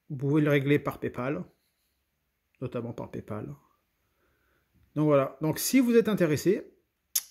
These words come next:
il fait sur la demande, hein. Vous pouvez aller voir aussi son, euh, sa, sa page Facebook.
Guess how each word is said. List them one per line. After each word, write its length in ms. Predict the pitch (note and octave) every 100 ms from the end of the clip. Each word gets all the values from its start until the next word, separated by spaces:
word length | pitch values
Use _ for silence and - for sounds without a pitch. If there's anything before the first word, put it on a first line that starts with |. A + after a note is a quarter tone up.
| G3+
il 140 | F#3+
fait 160 | - F3+
sur 180 | F3+
la 80 | D#3
demande, 320 | C3 D3 G3+
hein. 180 | F3+ A3 - _ _ _ _ _
Vous 160 | C#3 E3
pouvez 360 | F3 E3 F3
aller 240 | F3+ F3 E3+
voir 240 | F3+ E3+
aussi 320 | E3 - F3+
son, 420 | - D3 C3+ C3
euh, 160 | B2+ B2 B2 B2 B2 B2 A#2+ B2 B2+ C#3 C#3+ _ - - _ _ _ _ _ _ _ _ _
sa, 360 | - - C#3+
sa 160 | A#2+ D3+
page 260 | D#3 D#3 -
Facebook. 580 | C3 A#2 C3 D3+ -